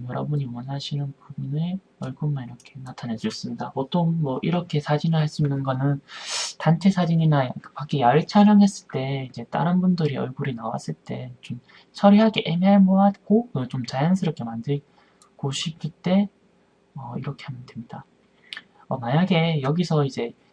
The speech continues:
이분은 다시 이제 흐리게 하고 싶다 하면 이제, 어, 바꾸셔서 이렇게 하기만 하면 다시 아까처럼 약간 뿌얘지는 효과를 만들 수가 있기 때문에, 음, 쉽게 쉽게 이렇게 효과를 나-,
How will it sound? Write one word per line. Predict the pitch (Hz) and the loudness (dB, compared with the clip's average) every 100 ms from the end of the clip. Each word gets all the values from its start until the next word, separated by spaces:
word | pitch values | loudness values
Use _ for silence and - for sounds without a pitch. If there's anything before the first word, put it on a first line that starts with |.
| - | -4
이분은 | 180 196 196 170 | 0 4 4 4
다시 | 151 160 156 151 | 2 0 0 0
이제 | 143 196 120 | 0 -4 -6
흐리게 | 254 269 160 | -2 0 0
하고 | 127 | -2
싶다 | - - 120 123 - | -12 -6 -4 -4 -8
하면 | 135 127 127 | -10 -10 -12
이제, | 120 - _ _ _ _ _ _ _ - | -14 -18 _ _ _ _ _ _ _ -12
어, | 120 123 - - | -10 -10 -12 -8
바꾸셔서 | 113 - 170 147 - 196 214 | -6 -2 -2 -2 2 2 2
이렇게 | 139 - - 127 _ - | -4 -12 -16 -16 _ -16
하기만 | - 147 139 | -8 -6 -6
하면 | 135 143 165 | -6 -6 -6
다시 | 143 131 139 - _ _ _ | -8 -12 -14 -16 _ _ _
아까처럼 | - - 156 143 131 127 | -10 -8 -8 -8 -8 -10
약간 | 127 151 _ | -14 -16 _
뿌얘지는 | 185 202 196 175 147 | 0 2 2 2 0
효과를 | 143 - - 127 | -2 -4 -6 -6
만들 | 120 123 135 | -10 -10 -10
수가 | 143 - - | -10 -10 -10
있기 | - | -10
때문에, | - 135 - 120 65 - _ _ _ _ _ _ _ - | -10 -8 -8 -8 -12 -14 _ _ _ _ _ _ _ -10
음, | 123 - 123 - - _ _ _ - | -8 -8 -12 -14 -16 _ _ _ -20
쉽게 | - - - | -20 -12 -8
쉽게 | 170 - - 170 160 | -8 -8 -6 -4 -4
이렇게 | - - - - _ - - - _ _ _ _ _ _ - | -8 -12 -14 -14 _ -20 -20 -20 _ _ _ _ _ _ -10
효과를 | - 131 123 | -4 -4 -4
나-, | 120 | -10